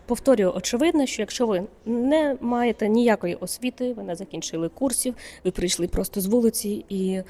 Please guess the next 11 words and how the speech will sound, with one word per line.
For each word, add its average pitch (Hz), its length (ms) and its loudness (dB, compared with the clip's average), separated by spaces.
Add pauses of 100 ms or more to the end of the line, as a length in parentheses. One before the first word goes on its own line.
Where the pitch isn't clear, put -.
(160)
прийшли 233 300 0
в 214 40 -2
айтішку 214 520 -4
тільки 220 300 0
заради 196 340 2
грошей, 196 440 -2 (400)
а 220 60 0
не 226 120 6
заради 214 320 2
інтересу, 196 540 -2 (500)
м, 190 360 -4